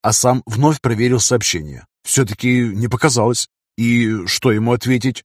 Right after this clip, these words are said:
Насколько я помню, он хотел меня обратить на свою сторону, заразив чёрным вирусом. Правда, после этого спас мне жизнь. Но, может, это случайно вышло? Чат, личное, Зато Игорь.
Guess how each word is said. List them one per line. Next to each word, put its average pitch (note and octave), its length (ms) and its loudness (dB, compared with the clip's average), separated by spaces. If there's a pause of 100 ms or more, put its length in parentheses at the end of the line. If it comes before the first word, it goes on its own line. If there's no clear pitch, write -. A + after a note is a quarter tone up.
(200)
Насколько C#3 440 2
я G2 240 -2
помню, C3 340 4
он A#2 200 0
хотел C#3 320 4
меня C#3+ 220 4
обратить C#3 360 2
на C#3 80 4
свою D3+ 260 2
сторону, D2+ 500 -2
заразив C3+ 520 2
чёрным A#2+ 340 2
вирусом. F2 520 -4 (120)
Правда, A#2+ 380 2
после A#2+ 360 0
этого B2+ 260 0
спас B2 420 0
мне A#2 120 0
жизнь. G2 480 -4 (140)
Но, A#2+ 240 0
может, G2+ 500 -6 (120)
это A2 200 -6
случайно B2+ 500 0
вышло? A#2 460 0 (360)
Чат, B2+ 320 2 (180)
личное, A2+ 680 0
Зато B2+ 400 2
Игорь. F#2 420 -4